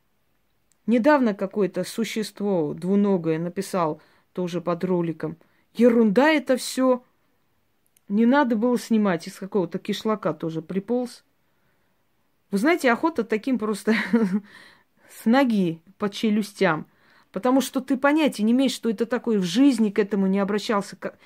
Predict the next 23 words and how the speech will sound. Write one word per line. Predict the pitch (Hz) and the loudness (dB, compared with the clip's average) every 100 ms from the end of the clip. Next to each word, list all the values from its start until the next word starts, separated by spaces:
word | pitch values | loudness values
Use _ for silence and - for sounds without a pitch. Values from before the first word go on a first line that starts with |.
| - - _ _ _ | -20 -20 _ _ _
только | 254 262 269 | 2 4 2
тогда | 269 262 226 247 | 2 2 4 4
вы | 190 196 | 4 2
имеете | 214 208 202 | 2 0 -2
право | 208 208 185 | 0 0 0
говорить, | 190 202 202 | 0 0 -2
что | - 185 | -4 -6
это | 185 | -4
ерунда, | 175 196 202 247 | -2 0 2 0
если | 262 - 196 | 0 -2 -2
вы | 185 | -2
сделали | 156 151 302 269 185 | -2 0 2 2 0
и | - | -2
не | 185 190 | -2 -2
получилось. | 190 185 180 160 147 - _ _ _ _ _ _ _ _ | -4 -6 -6 -10 -10 -14 _ _ _ _ _ _ _ _
И | - 254 | -2 -2
то | - 285 | 0 0
не | 320 240 | 2 2
получилось, | 220 220 208 294 277 - | 2 -2 0 0 0 0
винить | 202 214 202 | 0 0 -2
себя. | - 208 180 | -6 -4 -2
Есть, | 175 190 - | -2 -4 -6
э, | - | -12